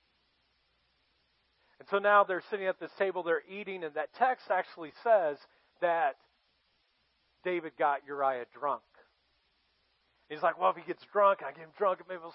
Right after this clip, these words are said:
stumble out of here, and he'll just kinda start walking," and he sees him stumble out, and he starts walking down the road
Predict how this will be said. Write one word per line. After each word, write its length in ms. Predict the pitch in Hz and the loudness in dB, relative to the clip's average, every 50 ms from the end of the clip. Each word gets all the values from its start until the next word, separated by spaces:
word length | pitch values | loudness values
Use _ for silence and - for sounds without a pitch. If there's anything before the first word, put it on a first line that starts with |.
| - - _ | -20 -14 _
stumble 320 | 220 202 196 180 185 180 | -6 -6 -4 -4 -2 2
out 200 | 175 175 185 185 | 2 4 4 2
of 120 | 180 175 | 2 -2
here, 320 | 170 185 190 190 190 190 180 | -2 -2 0 0 2 0 0
and 100 | 156 - _ _ _ _ _ | -2 -6 _ _ _ _ _
he'll 100 | - 196 | -8 -8
just 140 | 190 170 - | -8 -6 -2
kinda 180 | - 214 185 160 | -2 -2 -2 -2
start 340 | - - 220 208 - 151 165 | 0 2 2 2 2 0 0
walking," 460 | 175 175 180 180 - - 196 185 175 | 2 4 4 4 2 -2 -6 -8 -8
and 120 | 170 165 | -8 -8
he 60 | 143 - _ _ _ _ - | -10 -14 _ _ _ _ -10
sees 180 | - 220 220 185 | -6 -6 -6 -6
him 140 | 170 202 190 - - - | -8 -12 -16 -16 -20 -4
stumble 380 | - 226 208 196 190 190 190 196 | -2 0 0 0 -2 -2 0 2
out, 260 | 185 185 185 170 - | 4 4 4 4 0
and 80 | 180 | -6
he 80 | - - | -10 -4
starts 220 | - 214 190 - | -2 -2 -2 -4
walking 500 | 151 160 175 180 185 196 190 - - 196 | -6 -4 2 4 6 6 4 2 -4 -2
down 160 | 185 190 185 180 | 2 2 2 2
the 80 | 175 | 2
road 400 | 165 180 175 180 185 185 175 170 | 2 4 6 8 8 6 6 2